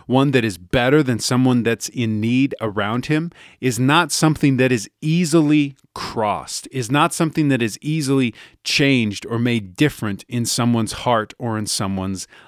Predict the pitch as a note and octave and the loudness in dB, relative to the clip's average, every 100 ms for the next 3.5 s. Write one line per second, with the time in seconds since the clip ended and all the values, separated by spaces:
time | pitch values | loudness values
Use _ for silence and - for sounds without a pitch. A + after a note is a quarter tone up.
0 | - C3+ C3 - - - B2 C3+ B2+ - | -4 0 0 -2 -14 -6 -6 -2 -4 -2
1 | C#3+ D#3+ - - C3 B2 - F3+ D3+ D3 | -4 -4 -6 -2 -2 -2 -4 -2 2 2
2 | D3 D3+ D#3 C#3 B2 B2 - A#2 A2+ A2+ | 2 2 2 2 2 2 -2 -2 -2 -2
3 | A2 D3+ E3 F#2 | -2 0 0 -2